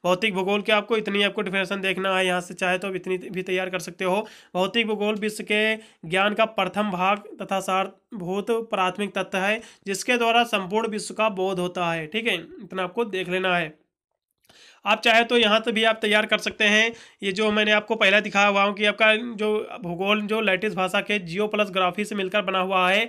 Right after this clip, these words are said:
जियो का अर्थ होता है पृथ्वी और ग्राफी का अर्थ होता है वर्णन करना। यदि हम सामान्य अर्थों में इसकी बात करें तो यहाँ से लिखा हुआ है पृथ्वी भूगोल का वर्णन करने वाला विज्ञान है। भाई इतना आपको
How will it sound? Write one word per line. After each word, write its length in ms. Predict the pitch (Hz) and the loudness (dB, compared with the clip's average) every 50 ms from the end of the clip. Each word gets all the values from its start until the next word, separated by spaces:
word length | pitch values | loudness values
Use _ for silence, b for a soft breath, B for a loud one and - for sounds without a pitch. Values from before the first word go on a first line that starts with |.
| B B B B B B 165 | B B B B B B -10
जियो 240 | 151 160 208 220 233 | -4 -2 0 0 2
का 120 | 226 233 | 4 2
अर्थ 140 | 233 220 226 | 2 2 0
होता 200 | 220 214 240 226 | -4 0 2 2
है 100 | 214 226 220 | 2 2 0
पृथ्वी 340 | 214 190 175 - 185 208 | -2 -6 -4 -4 -2 -2
और 100 | 233 226 | -2 0
ग्राफी 320 | 202 196 190 185 185 214 214 | 2 0 0 0 0 -4 -2
का 100 | 220 208 | -2 -2
अर्थ 140 | 185 - 190 | -2 -2 -8
होता 200 | 180 - 214 190 | -4 -2 -2 0
है 180 | 220 233 233 | 2 0 0
वर्णन 340 | 208 185 175 180 185 185 190 | 0 -2 -2 -2 -2 -2 -2
करना। 280 | 185 190 180 180 170 170 170 B B B B - | -4 -4 -2 -2 -2 -4 -6 B B B B -4
यदि 80 | 196 214 | -2 -2
हम 60 | 220 214 | -2 0
सामान्य 400 | 214 208 196 196 208 220 226 214 | -2 -2 0 2 2 2 2 2
अर्थों 240 | 202 190 - 214 | -2 -2 -2 -2
में 100 | 208 214 | -2 -2
इसकी 200 | 208 208 - 226 | -2 -2 -4 -4
बात 220 | 180 196 190 190 196 | 0 2 2 0 2
करें 200 | - 285 285 285 | 0 0 0 0
तो 160 | 285 208 208 214 226 226 226 B B B B B B - | 0 0 2 2 2 2 0 B B B B B B -4
यहाँ 100 | 185 190 | -2 -2
से 120 | 185 - 214 | -2 -2 -4
लिखा 200 | 208 196 208 208 | -2 0 2 2
हुआ 140 | 202 208 | 4 4
है 60 | 214 214 214 | 2 2 2
पृथ्वी 360 | 214 202 190 - 202 220 233 | -2 -2 -2 0 0 0 0
भूगोल 340 | 190 196 185 196 208 220 214 | 0 -2 -2 0 0 0 2
का 120 | 220 220 214 | 2 2 2
वर्णन 240 | 196 196 202 202 | 2 0 -2 -2
करने 240 | 202 208 196 196 202 | 0 -2 -2 0 0
वाला 180 | 202 208 202 202 | 0 2 0 0
विज्ञान 440 | 196 180 180 160 170 185 190 196 190 | 0 -2 -6 -2 -2 0 0 0 -2
है। 200 | 185 190 202 220 240 247 b b b b b b b b | 0 0 0 0 -2 -4 b b b b b b b b
भाई 120 | 196 196 | -2 -2
इतना 240 | 190 190 208 202 208 202 | -2 0 -2 -2 0 0
आपको 320 | 190 185 185 - 220 240 | 0 -2 -2 0 0 0